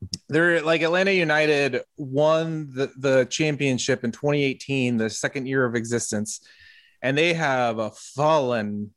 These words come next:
Speaker 2: far, uh, for various reasons. They, their coach left to bigger things. They brought in a coach who didn't work out. Some of their good players from that team have gone to Europe and have continued their careers growing, which is gonna happen. It's natural. It's good.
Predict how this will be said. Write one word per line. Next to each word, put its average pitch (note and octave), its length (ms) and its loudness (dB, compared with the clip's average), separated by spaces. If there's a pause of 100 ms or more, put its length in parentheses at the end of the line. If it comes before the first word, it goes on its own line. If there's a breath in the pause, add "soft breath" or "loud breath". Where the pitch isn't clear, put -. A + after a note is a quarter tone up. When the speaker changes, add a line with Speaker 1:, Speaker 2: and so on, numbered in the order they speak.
(220)
Speaker 2:
far, A2 720 0 (440 soft breath)
uh, A#2+ 360 0
for D3 180 -2
various F3 420 2
reasons. A#2+ 440 -4
They, C3+ 520 0
their C3+ 180 0
coach F3 680 -2 (200)
left C#3 540 -4
to A#2 160 -10 (180)
bigger A#2+ 300 -2
things. F3 800 2
They C3+ 120 0
brought B2+ 280 2
in B2 100 0
a A#2 60 -2
coach C#3 360 -2
who B2 60 -6
didn't A#2+ 280 -2
work A2+ 280 0
out. D#3+ 380 2 (520 soft breath)
Some C#3+ 200 0
of B2+ 80 0
their A#2 140 2
good A2+ 260 -2
players A#3 400 4
from G3 140 0
that F#3+ 200 2
team F3+ 300 -2
have D3 160 0
gone B2+ 260 0
to A#2+ 40 2
Europe D3+ 540 4
and A#2 140 -6
have A2+ 180 -8
continued B2 420 -4
their A#2 140 0
careers C3+ 500 2
growing, D3+ 380 2
which C#3 160 -2
is C#3 100 -4
gonna D#3 260 0
happen. C3 440 -4
It's - 160 -8
natural. A#2 420 -2
It's G#2 140 -4
good. A2+ 440 0